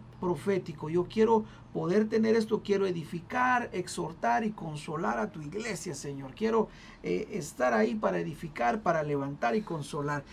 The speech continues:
Qué hermoso, ¿verdad? Que no es un don para destruir, para criticar, para lastimar, para ofender, sino todo lo contrario.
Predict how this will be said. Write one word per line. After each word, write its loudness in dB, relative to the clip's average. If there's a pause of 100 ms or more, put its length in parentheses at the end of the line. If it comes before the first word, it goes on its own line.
(140)
Qué 2
hermoso, 2
¿verdad? -2
Que 0
no -2
es -2
un 0
don 2
para 2
destruir, 0
para -2
criticar, -2 (220)
para 2
lastimar, 2
para 2
ofender, -2
sino -4
todo 6
lo 0
contrario. -4